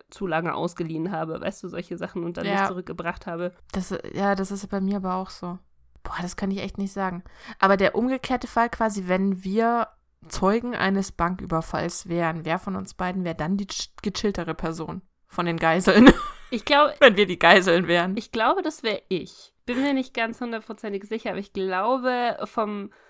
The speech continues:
Speaker 1: vom Gefühl her wär ich das.
Speaker 2: <laughs> Weil denkst du, "Ah, scheiß drauf, wir sterben sowieso alle." <laughs>
Speaker 1: Ja, nee, keine Ahnung. Also wenn, wenn irgendwie sowas passiert, so, so eine Sache, die krass ist, aber die du n-,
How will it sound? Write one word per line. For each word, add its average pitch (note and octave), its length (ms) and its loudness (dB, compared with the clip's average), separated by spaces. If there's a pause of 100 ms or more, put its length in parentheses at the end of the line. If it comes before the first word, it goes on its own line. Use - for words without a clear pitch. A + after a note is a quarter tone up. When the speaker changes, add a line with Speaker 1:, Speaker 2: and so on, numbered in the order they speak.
(140)
Speaker 1:
vom A3 260 -8
Gefühl B3+ 480 -4
her C#4+ 280 -2
wär A3+ 260 2
ich - 380 -4
das. A3 420 4 (440)
Speaker 2:
<laughs> - 480 -16
Weil G3+ 120 2
denkst G3 180 2
du, F#3+ 100 -2
"Ah, F3+ 200 8
scheiß G3 240 4
drauf, G3 200 0
wir A3 80 -2
sterben G3 260 6
sowieso G3 320 2
alle." A3 220 12 (200)
<laughs> G3 160 -12
Speaker 1:
Ja, C#4+ 200 8
nee, E4 160 10
keine C#4+ 360 6
Ahnung. C#4+ 180 4
Also A#3+ 280 0
wenn, B3+ 260 2 (140)
wenn A#3+ 200 -4
irgendwie B3 420 -2
sowas A3+ 320 -4
passiert, C4+ 680 -4
so, G#3+ 380 -6 (140)
so G#3 160 -12
eine G#3 180 -4
Sache, G#3 340 -4 (120)
die G#3+ 120 -8
krass - 400 -2
ist, - 220 -4
aber A3 160 0
die G3+ 160 -6
du G#3 140 -6
n-, G3+ 120 -6